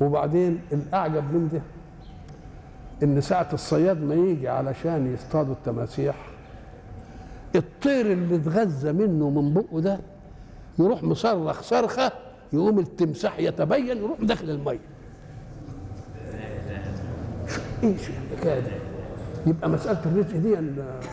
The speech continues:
مسألة اللي خلقك لازم يقول لك اللي شاءه خلق لقه، خلاص اللي شاء اهو خلق لقه. ومش ضروري انت تكون صاحب الرزق، الرزق يجيلك من اي.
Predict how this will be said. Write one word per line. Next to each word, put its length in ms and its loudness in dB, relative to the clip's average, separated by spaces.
مسألة 320 2
اللي 160 4
خلقك 460 0
لازم 140 -6
يقول 120 6
لك 160 2
اللي 140 2
شاءه 260 0
خلق 280 0
لقه، 300 0
خلاص 500 -4
اللي 220 2
شاء 360 2
اهو 240 4
خلق 260 2
لقه. 100 -8
ومش 260 6
ضروري 400 2
انت 220 4
تكون 380 0
صاحب 400 0
الرزق، 520 -2
الرزق 360 4
يجيلك 340 2
من 160 0
اي. 300 -2